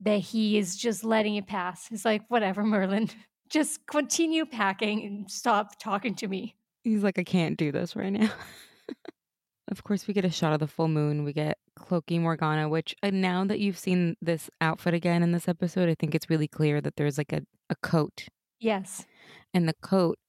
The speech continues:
Speaker 2: has three-quarter sleeves, so it lets the big, long, billowy sleeves of the dress hang out for everyone who was following our intense conversation last time about <laughs> this purple dress coat.
Speaker 1: About this dress, if it had a hood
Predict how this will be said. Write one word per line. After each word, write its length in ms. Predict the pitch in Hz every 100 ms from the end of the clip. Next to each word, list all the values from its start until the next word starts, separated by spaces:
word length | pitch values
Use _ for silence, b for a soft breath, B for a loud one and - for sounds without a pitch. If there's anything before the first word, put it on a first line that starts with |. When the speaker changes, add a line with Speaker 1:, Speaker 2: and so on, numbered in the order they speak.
| _
Speaker 2:
has 280 | 160 160 147
three-quarter 540 | - 165 156 156 151 139
sleeves, 500 | - 160 151 143 -
so 180 | - 156
it 100 | -
lets 420 | 156 151 - -
the 140 | 165 147 -
big, 220 | 156 151
long, 360 | 156 143 147 139
billowy 440 | 151 147 143 139
sleeves 400 | - 139 139 139
of 100 | 139
the 80 | 151
dress 360 | 143 135 131 -
hang 260 | 139 131
out 160 | 131 127 _ _ -
for 180 | -
everyone 360 | 156 151 147 147
who 100 | 143
was 200 | 139 135
following 440 | - 151 147 147 143
our 100 | 139
intense 340 | 139 143 139
conversation 600 | - 139 135 143 135 139
last 240 | 139 135 -
time 260 | 135 131
about 420 | 135 143 139 185 156 185 _
<laughs> 280 | _ _ -
this 120 | 151
purple 440 | - 156 - 139 139 _ -
dress 380 | - 143 139 - -
coat. 260 | 147 139 - -
Speaker 1:
About 460 | 320 269 269 240 233 240
this 180 | -
dress, 580 | - 233 214 214 226 - - -
if 360 | 247 247 196 -
it 240 | 220 -
had 220 | 208 226 214
a 80 |
hood 500 | 202 233 214 196 220